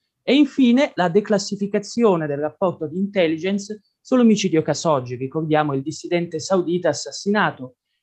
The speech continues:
e la declassificazione di questo rapporto continua a gettare ombre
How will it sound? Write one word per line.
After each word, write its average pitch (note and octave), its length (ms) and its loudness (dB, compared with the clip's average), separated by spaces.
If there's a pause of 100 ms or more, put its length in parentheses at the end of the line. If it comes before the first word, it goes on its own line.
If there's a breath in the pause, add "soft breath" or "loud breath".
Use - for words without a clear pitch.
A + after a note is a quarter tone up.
(100)
e G#3+ 280 2
la F3+ 120 4
declassificazione G#3+ 840 2
di F3+ 100 -4
questo - 260 -4
rapporto G3 560 -2
continua G#3 580 -4
a D#3+ 40 -6
gettare D#3 540 -2
ombre D3+ 600 0